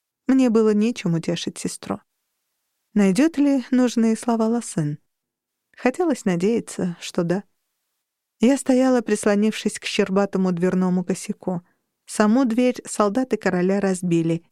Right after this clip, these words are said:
щепками был густо покрыт пол у входа. Его запах я почуяла раньше, чем услышала лёгкие шаги. «И куда ты теперь?» —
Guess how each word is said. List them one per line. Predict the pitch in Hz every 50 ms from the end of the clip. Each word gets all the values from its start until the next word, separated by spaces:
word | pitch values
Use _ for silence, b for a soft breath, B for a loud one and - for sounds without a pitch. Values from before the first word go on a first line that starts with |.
| _ _
щепками | - - - 269 277 - - 214 190 180 180
был | 175 170 170
густо | 185 185 196 196 - - - -
покрыт | - 175 170 - - 175 170 - -
пол | - 190 175 175 -
у | - 185
входа. | - - - - 180 170 165 151 165 - _ _ _ _ _ _ _ _ _ _ _ _ _ _ _ _
Его | - 226 233 240 240
запах | 226 247 240 - 226 - -
я | 233 220
почуяла | - 220 214 - - 226 220 220 220 220
раньше, | 220 240 240 226 - - 208
чем | 190 - - 185 185
услышала | 175 - - 196 185 - 202 185 185
лёгкие | 180 185 185 175 - - - 190 180
шаги. | 185 - - 196 180 175 175 165 - _ _ _ _ _ _ _ _ _ _ _ _ _ _ _ _ _ _ _ _ _ _ _ _ -
«И | 220 214
куда | - 202 190 208 214
ты | - 214
теперь?» — | 202 - 196 185 - 202 226 -